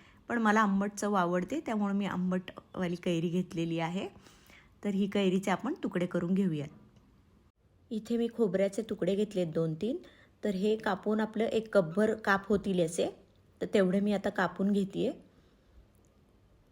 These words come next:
जास्त बारीक नाही करते, थोडे ओबडधोबडच ठेवते, कारण आपण मिक्सरला फिरवणार आहोत.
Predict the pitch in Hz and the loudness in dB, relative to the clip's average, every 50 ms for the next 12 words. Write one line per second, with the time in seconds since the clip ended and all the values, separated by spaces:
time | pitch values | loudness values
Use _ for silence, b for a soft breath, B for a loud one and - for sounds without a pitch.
0 | - 208 214 196 196 - - 220 214 220 214 214 220 226 240 254 254 247 262 226 | -2 0 0 0 0 -2 -2 0 2 2 2 0 0 2 2 2 2 2 0 0
1 | 208 202 - 247 247 254 240 208 208 196 185 175 190 190 180 208 202 180 208 208 | 0 0 -2 -2 0 0 0 2 2 2 4 4 2 2 2 0 0 2 0 0
2 | 214 208 - - 226 196 185 - 233 254 277 247 233 214 190 190 202 202 196 190 | 0 -2 -4 -4 -4 -4 -2 -2 -2 0 2 0 0 0 0 -2 -2 0 -2 -2
3 | 190 - - 202 196 196 202 202 - 202 185 185 185 185 190 190 185 175 180 233 | -4 -2 -2 -2 0 0 -2 -2 0 2 2 2 2 0 0 -2 -2 -4 -4 -6